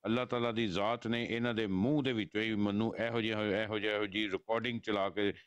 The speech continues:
ਤੇ ਦਿਖਾ ਦਿੱਤੀਆਂ ਨੇ ਕਿ ਇਹ ਬਗੈਰਤ ਦੇ ਬੱਚੇ ਨੂਰਾ ਕੁਸ਼ਤੀ ਪੇ ਕਰਦੇ ਨੇ, ਆਵਾਮ ਨੂੰ ਸਿਰਫ ਤੇ ਸਿਰਫ ਇਸ ਚੀਜ਼ ਤੇ ਪੇ ਮਾਇਲ ਕਰਦੇ ਨੇ ਕਿ ਨਹੀਂ ਯਾਰ, ਇਨਸਾਨੀਅਤ ਦੇ ਨਾਤੇ, ਮਰਜ਼ਈਅਤ ਦੇ ਨਾਤੇ ਇਹਨਾਂ ਨਾਲ ਵੀ ਗੁਫ਼ਤਗੂ ਹੋਣੀ ਚਾਹੀਦੀ ਹੈ।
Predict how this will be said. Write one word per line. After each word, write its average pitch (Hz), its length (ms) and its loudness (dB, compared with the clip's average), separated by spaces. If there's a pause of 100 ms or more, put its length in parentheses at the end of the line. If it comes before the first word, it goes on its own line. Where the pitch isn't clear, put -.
(220)
ਤੇ 110 120 0 (720)
ਦਿਖਾ 107 340 -2
ਦਿੱਤੀਆਂ 117 420 -2
ਨੇ 113 120 -2
ਕਿ 117 140 -2
ਇਹ 110 180 2
ਬਗੈਰਤ 95 520 0
ਦੇ 104 160 -2
ਬੱਚੇ 110 520 -2 (400)
ਨੂਰਾ 156 340 2
ਕੁਸ਼ਤੀ 123 360 -4
ਪੇ 104 160 0
ਕਰਦੇ 87 380 0
ਨੇ, 85 160 -2 (100)
ਆਵਾਮ 120 360 0
ਨੂੰ 131 200 2
ਸਿਰਫ 156 380 -2
ਤੇ 123 160 -2
ਸਿਰਫ 113 380 -2 (580)
ਇਸ 156 260 -2
ਚੀਜ਼ 131 300 -2
ਤੇ 131 80 -2
ਪੇ 123 120 0
ਮਾਇਲ 110 360 2
ਕਰਦੇ 117 380 -2
ਨੇ 139 220 0
ਕਿ 123 400 -8
ਨਹੀਂ 127 280 0
ਯਾਰ, 110 280 0
ਇਨਸਾਨੀਅਤ 117 640 0
ਦੇ 117 120 -2
ਨਾਤੇ, 110 400 -2
ਮਰਜ਼ਈਅਤ 110 540 0
ਦੇ 110 120 -2
ਨਾਤੇ 110 420 0
ਇਹਨਾਂ 113 180 0
ਨਾਲ 110 200 0
ਵੀ 110 140 0
ਗੁਫ਼ਤਗੂ 110 640 -2
ਹੋਣੀ 104 200 0
ਚਾਹੀਦੀ 92 420 2
ਹੈ। 78 60 2